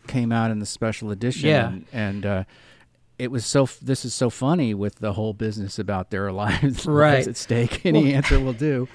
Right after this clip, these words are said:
Speaker 2: <laughs> And that line of dialogue where he says, "That's why I graduated high school, so I don't have to do problems." I mean, it already set, lets you know about kind of his education level and his attitude. You know, there's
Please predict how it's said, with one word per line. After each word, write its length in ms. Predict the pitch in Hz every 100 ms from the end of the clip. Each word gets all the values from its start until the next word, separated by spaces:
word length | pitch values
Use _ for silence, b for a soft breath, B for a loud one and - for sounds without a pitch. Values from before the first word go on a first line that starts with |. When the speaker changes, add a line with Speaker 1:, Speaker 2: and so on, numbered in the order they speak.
| -
Speaker 2:
<laughs> 200 | - -
And 140 | 185 185
that 140 | 190
line 220 | 165 180
of 80 | 170
dialogue 400 | 160 170 165 156
where 100 | 147
he 60 | 143
says, 220 | 160 135
"That's 200 | 143 143
why 140 | 147
I 40 | 139
graduated 720 | 139 139 135 139 135 131 131
high 220 | 139 147
school, 380 | 139 139 127 120
so 140 | -
I 60 | 123
don't 160 | 131
have 140 | 131 131
to 80 | 120
do 120 | 123
problems." 540 | - 131 135 117 110
I 40 | -
mean, 160 | 147
it 80 | 143
already 340 | 147 156 151 151
set, 300 | - 151 - 135 - - -
lets 480 | - 123 131 139 -
you 80 | 143
know 200 | 135 135
about 380 | 127 127 131 -
kind 160 | 131
of 60 | 131
his 140 | 139
education 520 | 139 131 143 131 131
level 340 | 123 123 123 123
and 80 | 120
his 120 | 117
attitude. 580 | 120 123 123 127 123 131
You 120 | 131
know, 140 | 127
there's 260 | 113 120 -